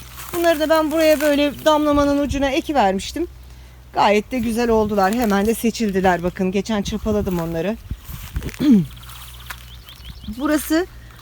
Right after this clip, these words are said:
arkadaşlar bu sırada karpuzlar var. Atalık karpuzlar yani küçük karpuzlar.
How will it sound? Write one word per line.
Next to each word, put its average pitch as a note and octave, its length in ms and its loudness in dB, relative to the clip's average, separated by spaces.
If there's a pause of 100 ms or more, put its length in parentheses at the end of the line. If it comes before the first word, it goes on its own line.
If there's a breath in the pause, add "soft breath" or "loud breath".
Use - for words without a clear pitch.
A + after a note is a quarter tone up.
(160 loud breath)
arkadaşlar C4 600 0
bu D#4 80 -4
sırada D4 320 0
karpuzlar B3 640 0
var. G3 220 2 (480 loud breath)
Atalık C#4 400 2
karpuzlar F3 580 0
yani F3 260 0
küçük - 320 -6
karpuzlar. F3+ 640 -2